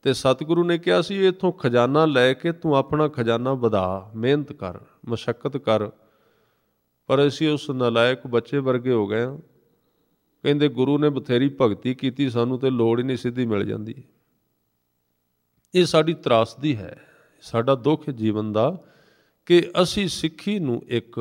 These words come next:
ਸਿਰਫ ਖਿਆਲ ਬਣਾ ਦਿੱਤਾ ਹੈ। ਕਹਿੰਦੇ, "ਖਿਆਲ ਕਰੋ ਤੁਸੀਂ ਸਿੱਖ ਹੋ, ਬਸ ਯਾਦ ਕਰੋ,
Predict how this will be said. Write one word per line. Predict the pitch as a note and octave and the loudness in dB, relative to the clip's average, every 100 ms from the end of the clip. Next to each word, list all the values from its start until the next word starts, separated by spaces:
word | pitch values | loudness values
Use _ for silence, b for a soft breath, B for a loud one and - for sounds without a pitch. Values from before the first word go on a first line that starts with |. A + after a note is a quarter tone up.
| G#2+ C#3 G#3+ G#3+ _ _ _ _ _ | -2 -2 -6 -14 _ _ _ _ _
ਸਿਰਫ | - - C#4 - | -6 -2 -2 -4
ਖਿਆਲ | - - A#2+ A#2 D#3+ G3 | -12 -6 2 6 6 6
ਬਣਾ | D#3 B2 F#2+ | 2 0 -2
ਦਿੱਤਾ | G2 - F#2 | -4 -8 -14
ਹੈ। | F2 G#2+ | -14 -4
ਕਹਿੰਦੇ, | D#3 E3+ E3+ | -2 2 0
"ਖਿਆਲ | - C3 D3 E3 | 2 4 4 4
ਕਰੋ | F3+ F3 | 2 2
ਤੁਸੀਂ | E3+ F3+ - | 0 -6 -4
ਸਿੱਖ | E3 - E3 - | -2 -2 -2 -4
ਹੋ, | E3 | -8
ਬਸ | C#3 B2+ C#3 - - - _ _ _ _ | 0 2 2 0 -14 -20 _ _ _ _
ਯਾਦ | A#2 A#2+ B2 | 2 4 4
ਕਰੋ, | C#3+ C#3 D3 - | 0 -6 -6 -10